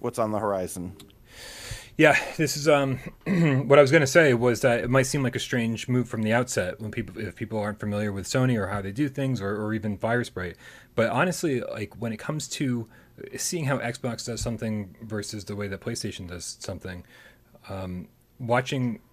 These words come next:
Speaker 2: watching Microsoft buy Bethesda for eight billion dollars, I was like, "That's, that's a pretty powerful move."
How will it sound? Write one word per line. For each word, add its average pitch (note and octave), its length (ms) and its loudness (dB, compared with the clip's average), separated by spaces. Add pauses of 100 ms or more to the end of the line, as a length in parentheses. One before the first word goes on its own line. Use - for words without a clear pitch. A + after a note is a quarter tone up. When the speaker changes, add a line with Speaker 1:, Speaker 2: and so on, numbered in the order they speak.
(500)
Speaker 2:
watching C3 340 0
Microsoft A2+ 580 -2
buy G2 380 -4 (300)
Bethesda G#2 440 0
for - 180 -12
eight G#2+ 280 -10
billion A2 340 2
dollars, F#2+ 540 -6 (320)
I A2+ 40 -8
was A2 80 -2
like, A2 140 -2
"That's, C3+ 300 2
that's C3+ 260 -2
a C#3+ 60 -2
pretty B2+ 380 -6
powerful A2 420 -4
move." F#2+ 400 -6